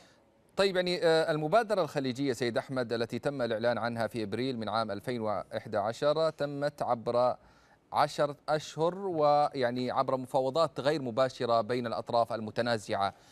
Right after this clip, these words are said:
ألا يمكن أن يكون هناك مسار لمفاوضات غير م-، غير مباشرة بين الحكومة وأيضًا،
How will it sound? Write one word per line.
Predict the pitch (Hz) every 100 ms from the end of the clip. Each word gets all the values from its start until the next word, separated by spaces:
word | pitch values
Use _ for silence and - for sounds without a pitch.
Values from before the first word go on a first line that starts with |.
| - _
ألا | 196 214
يمكن | 202 202 - 170 170
أن | 156
يكون | 131 127 151
هناك | 127 131 135 - 131 127 - _
مسار | 110 113 - 143 160 147
لمفاوضات | 131 123 - 120 117 131 135 -
غير | 127 160 139
م-، | 117 -
غير | 127 147
مباشرة | 139 127 151 - 113
بين | 107 113
الحكومة | 110 120 147 143 135 131 - - _ -
وأيضًا، | 123 156 127 127 123